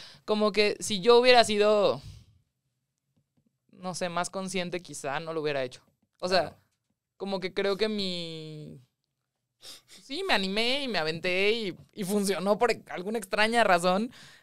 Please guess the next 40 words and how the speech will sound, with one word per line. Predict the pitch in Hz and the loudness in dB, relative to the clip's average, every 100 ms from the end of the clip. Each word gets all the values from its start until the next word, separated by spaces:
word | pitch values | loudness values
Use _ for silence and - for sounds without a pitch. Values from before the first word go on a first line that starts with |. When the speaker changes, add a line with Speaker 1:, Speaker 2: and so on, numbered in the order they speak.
| _ | _
Speaker 1:
Eh, | - 180 175 175 165 170 180 170 | -6 -2 -2 -2 -4 -2 -4 -4
Speaker 2:
Es | 147 | -2
que | 208 | 0
los | 180 | -2
t-, | - | -4
trabajos, | 123 117 117 135 202 190 | -10 -4 -4 -4 -6 -10
o | 131 | -10
sea, | 127 | -8
al | 120 | -6
final | 131 135 | -4 -4
también | 175 156 | -2 -4
se | 156 | -6
deben | 175 147 156 151 | -6 -6 -6 -6
a | 113 | -6
muy | 98 110 131 160 | -8 -8 -4 -4
buenas | 147 147 135 | -2 -4 -6
voluntades, | 110 98 90 113 147 120 | -8 -14 -8 -4 -4 -6
a | 107 | -10
personas | 95 101 - 120 127 135 127 | -12 -12 -8 -6 -6 -6 -6
abiertas | 104 107 117 127 139 120 120 | -8 -6 -8 -8 -8 -10 -10
que... | - 98 90 - _ _ _ _ _ _ | -16 -16 -16 -20 _ _ _ _ _ _
o | - | -16
sea, | - | -8
es | 156 | -4
una | 196 190 | 0 0
cadena | 190 120 120 147 147 131 - - _ _ _ | 0 -4 -2 -4 -2 -4 -8 -14 _ _ _
de, | _ 104 - | _ -14 -12
de, | 104 101 98 98 | -10 -8 -8 -8
de | 101 | -10
buena | 117 135 | -8 -6
onda, | 143 160 104 110 | -6 -8 -14 -14
que | 127 | -10
seguramente | 139 156 196 196 190 175 175 185 _ _ _ | -6 -2 -2 0 -2 -4 -6 -8 _ _ _
ellos | 135 139 143 | -4 -2 -2
también | 135 131 156 | -2 -2 -2
recibieron | 160 156 123 127 127 | -4 -6 -6 -4 -4
algo | 123 120 117 | -6 -8 -10
por | 110 | -10
el | 101 | -10
estilo | 98 - 117 117 117 | -10 -12 -6 -2 -2